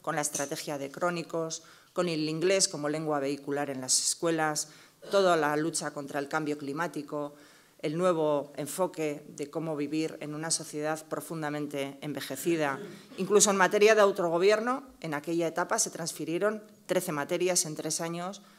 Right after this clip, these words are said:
frente a toda la década de Ibarretxe anterior, que solo se habían transferido tres. Y empezamos a ver los efectos de aquella transformación que hicimos por la actitud que tuvimos también al abandonar Lakua. Desde la oposición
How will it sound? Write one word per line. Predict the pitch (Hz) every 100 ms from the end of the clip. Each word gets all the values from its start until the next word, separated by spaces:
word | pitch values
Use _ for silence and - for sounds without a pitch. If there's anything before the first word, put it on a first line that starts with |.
| -
frente | - 151 143 135
a | 131
toda | - 156 156
la | 147
década | 156 156 147
de | 135
Ibarretxe | 139 131 147 147
anterior, | 143 147 143 156 156
que | 139
solo | - 143
se | 135
habían | 131 139 127
transferido | 135 - 127 135 135 127 -
tres. | 139 123 - - - - - - -
Y | -
empezamos | 170 170 208 220 220
a |
ver | 208
los | 214 202
efectos | 202 220 202 202
de | 185
aquella | 165 185 196
transformación | 185 185 - 170 175 175 180 175 202 196
que | 185
hicimos | 160 - 190 190 196 - - - - - _ _ - - -
por | 180
la | 175
actitud | 165 - 165 233
que | - 180
tuvimos | 165 180 180 185 -
también | 147 147 156 -
al | - 131 127
abandonar | 139 139 139 139 143 147 143 -
Lakua. | 151 147 147 127 123 - _
Desde | - 170 170
la | 165
oposición | 160 160 180 165 214 220